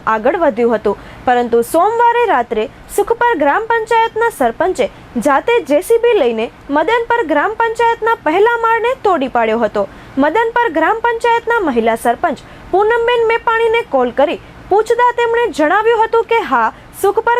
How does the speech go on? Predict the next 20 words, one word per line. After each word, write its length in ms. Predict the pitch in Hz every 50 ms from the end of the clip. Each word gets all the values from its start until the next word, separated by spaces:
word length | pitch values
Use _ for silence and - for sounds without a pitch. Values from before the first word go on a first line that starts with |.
| 370 381
ગ્રામ 220 | 392 381 440 466 453
પંચાયતના 540 | 466 453 427 - 480 466 466 453 427 453 466 453 -
સરપંચ 420 | 277 240 240 - 349 302 - - - - - - 233
દેવશી 400 | 269 339 392 427 - 466 466 453
પટેલે 340 | 466 466 - 466 466 440 480 427 302 -
જેસીબીથી 640 | 277 285 427 - 453 453 453 466 466 - 480 480 415
નવા 300 | 294 254 269 - 427 453 440
બની 240 | 453 453 453 480 466 453
રહેલા 320 | 440 453 466 440 466 466 440 -
ગ્રામ 220 | 285 240 226 226 220 -
પંચાયતના 580 | 240 240 - 247 240 240 233 233 240 233 226 208
ભવનના 400 | 254 254 240 302 359 339 233 - - - - - - -
પહેલા 360 | - 359 403 440 440 453 453 453
માળને 320 | 453 453 453 466 427 480 523 - -
તોડી 260 | 392 330 269 262 240
પાડ્યો 300 | - 233 226 220 220 214
છે, 200 | 208 - 233 185 - - - - - - 247
બાંધકામ 460 | 285 294 359 415 415 - 466 466 466 466 370
મંજૂરીવાળું 720 | 311 311 330 359 453 480 480 453 359 277 240 226 220 214
છે. 100 | - 220